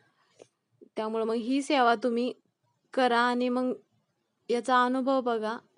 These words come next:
म्हणजे बऱ्याच जणांचं काय होतं की स्वामी सेवेत आल्यानंतर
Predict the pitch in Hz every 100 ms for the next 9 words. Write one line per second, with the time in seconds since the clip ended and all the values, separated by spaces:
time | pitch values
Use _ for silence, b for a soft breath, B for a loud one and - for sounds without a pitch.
0 | _ _ - 226 220 226 254 269 269 277
1 | 269 254 269 262 269 262 226 226 240 233
2 | 247 226 233 247 262 240 240 220 233 226
3 | 233 226 214 220